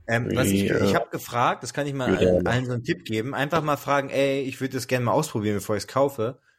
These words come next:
Speaker 1: Und dann kramen die immer so, wenn, dann sind die nett und dann geben die dir irgendwie für sechs, sieben, acht Tage so eine, so ein Probierding, also so, so Tester oder sowas mit. Die geben
Speaker 2: Ja,
Speaker 1: einem ja
Speaker 2: das wär gut.
Speaker 1: normalerweise immer nur ein, zwei oder so, aber wenn man nett fragt, dann manchmal auch ein
Speaker 2: Mhm.
Speaker 1: bisschen mehr.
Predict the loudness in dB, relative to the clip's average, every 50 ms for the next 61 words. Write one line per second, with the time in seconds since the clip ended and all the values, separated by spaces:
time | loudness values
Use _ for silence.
0 | _ _ -12 -8 -4 -2 -2 -4 -4 -2 0 0 0 0 0 -2 -2 -2 -2 0
1 | 0 0 0 0 -2 -2 -2 -2 -2 -2 -2 -2 -2 -2 -2 -2 -2 -6 -6 -6
2 | -8 -6 -6 -2 0 0 0 0 0 -2 -2 -2 -2 -2 -2 -2 -2 -2 -2 -2
3 | -2 -2 -2 -4 -6 -8 -8 -6 -4 -2 0 0 0 0 -2 -6 -6 -4 -4 -4
4 | -4 -6 -6 -6 -8 -8 -8 -8 -4 -2 0 0 0 -2 -4 -4 -4 -2 -2 -2
5 | -2 -2 -4 -6 _ _ _ _ -12 -6 -4 -4 -4 -4 -8 -10 -4 0 0 2
6 | 2 2 0 0 0 -2 -2 -2 -2 0 0 0 0 0 0 0 -2 -2 -2 -2
7 | -4 -2 -2 0 0 0 0 -2 -2 -2 -2 -4 -4 -6 -8 -8 -12 -14 -16 -16
8 | _ _ _ _ _ _ _ _ _ _ _ _ _ -10 -6 -4 -4 -2 -2 -2
9 | -2 0 0 0 2 2 2 2 2 2 2 2 2 2 0 0 -2 -2 -2 0
10 | 0 0 -2 0 -2 -4 -2 -2 -2 0 0 0 0 0 0 0 0 0 0 -2
11 | -2 -2 -2 -2 -2 -4 -6 -8 -8 -6 -2 -2 -2 -2 -6 _ _ _ _ _
12 | _ _ _ _ _ _ _ _ _ -6 -4 -2 0 0 0 0 0 0 0 2
13 | 2 4 4 4 4 2 0 -2 -4 -2 -2 -2 -2 -4 -6 -10